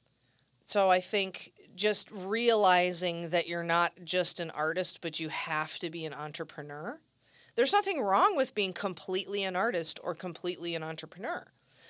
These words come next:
but you can't curse the reality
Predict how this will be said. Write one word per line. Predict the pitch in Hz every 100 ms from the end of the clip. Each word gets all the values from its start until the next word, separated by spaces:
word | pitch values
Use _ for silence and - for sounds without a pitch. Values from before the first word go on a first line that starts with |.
| - - _
but | 196 196 - _ _ _ _ _ _ _
you | - 226 214
can't | - 226 220 - -
curse | - 220 208 - -
the | 190
reality | 180 170 175 220 202 160 139 139 208